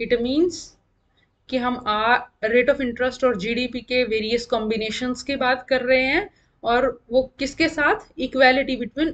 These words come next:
L and M। एल क्या है हमारा? Demand for money, M supply of money। तो वो हमारा क्या होता है, जब हमारा एक तरफ हमें R और जीडीपी के combination प्राप्त होते हैं और दूसरी तरफ L और एम में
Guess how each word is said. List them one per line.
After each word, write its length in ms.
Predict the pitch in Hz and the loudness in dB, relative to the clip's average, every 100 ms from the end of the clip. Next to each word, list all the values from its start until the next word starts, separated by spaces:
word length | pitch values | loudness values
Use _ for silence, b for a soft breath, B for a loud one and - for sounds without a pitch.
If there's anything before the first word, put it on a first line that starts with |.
| 226 | 0
L 160 | 226 233 | 2 2
and 200 | 226 202 | 0 -4
M। 140 | 165 - _ _ - | -6 -10 _ _ -2
एल 200 | 220 254 | 0 0
क्या 160 | 247 277 | 0 0
है 180 | 277 | 0
हमारा? 340 | 294 269 285 320 | -2 -2 0 0
Demand 440 | 233 214 208 214 262 | -2 -4 -4 -2 0
for 80 | 262 | 0
money, 240 | 262 311 427 320 214 | 0 -4 -4 -8 -6
M 80 | 233 403 _ - | -6 -6 _ -6
supply 320 | 208 196 185 185 | -4 -2 -2 0
of 100 | 427 - _ 202 | -2 -8 _ -8
money। 220 | 202 180 - b b b b _ _ - | -4 -4 -8 b b b b _ _ -6
तो 80 | 233 214 - _ _ _ _ _ 226 | -6 -8 -16 _ _ _ _ _ 2
वो 240 | 214 277 302 262 - | 6 10 8 6 -2
हमारा 320 | 220 208 220 | -2 2 2
क्या 200 | - 240 | 4 4
होता 280 | 240 240 233 | 4 2 0
है, 180 | 240 320 | 0 2
जब 180 | 277 254 | 4 2
हमारा 360 | 226 214 226 | 0 2 4
एक 260 | 233 247 247 | 4 2 2
तरफ 420 | 254 254 277 302 339 | 2 4 4 2 0
हमें 460 | 294 247 240 247 - _ _ _ | 2 0 -2 -4 -8 _ _ _
R 320 | 202 214 247 | 0 4 4
और 220 | 240 240 196 | 4 2 2
जीडीपी 440 | 226 220 226 254 | -2 -4 -4 -4
के 100 | 294 | -4
combination 640 | 294 285 277 294 285 302 294 | -2 0 0 0 0 -2 -2
प्राप्त 340 | - 269 269 - | 0 0 0 -8
होते 180 | 277 311 | -4 0
हैं 120 | 339 | 2
और 180 | 370 320 | 2 0
दूसरी 360 | 240 233 262 | -2 -4 -4
तरफ 440 | 262 254 359 - - b b | -2 0 0 -2 -14 b b
L 280 | 240 254 339 - | 4 6 4 2
और 160 | 262 254 | 0 0
एम 220 | 226 262 277 | -2 -2 -4
में 160 | 269 269 | -4 -4